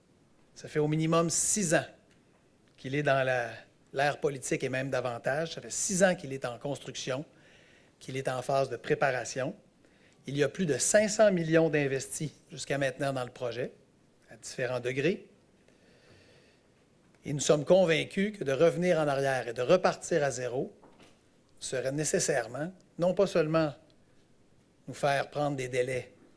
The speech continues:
indus et injustifiés, mais certainement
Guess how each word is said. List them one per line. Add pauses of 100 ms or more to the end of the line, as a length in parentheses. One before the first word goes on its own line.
(140)
indus (540)
et
injustifiés,
mais
certainement